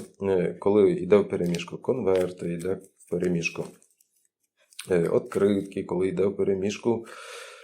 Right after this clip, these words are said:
е, марки, коли це плюс ще бони, і все воно таке в переміжку йде, відбувається деформація. Тому що воно, тому що воно все не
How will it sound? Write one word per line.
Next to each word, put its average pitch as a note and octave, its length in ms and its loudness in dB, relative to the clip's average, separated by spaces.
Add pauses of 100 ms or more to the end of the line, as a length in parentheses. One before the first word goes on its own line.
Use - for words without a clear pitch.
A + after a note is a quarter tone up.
(220)
е, F#2+ 500 0
марки, A#2+ 540 2
коли G#2+ 260 -2
це A2+ 220 -2
плюс G#2+ 300 -4
ще B2 240 0
бони, B2 800 2
і G2+ 180 -2
все A#2 320 -2
воно A#2 280 -4
таке G#2+ 220 -6
в G#2 100 -6
переміжку B2+ 480 -2
йде, A#2+ 320 0
відбувається A2 560 -2
деформація. G#2 680 -2 (640)
Тому G#2 220 0
що F#2 180 -8
воно, F#2 360 -6 (100)
тому G2 240 4
що F2 300 -2
воно F2+ 320 -4
все F#2 300 -2
не E2+ 380 -4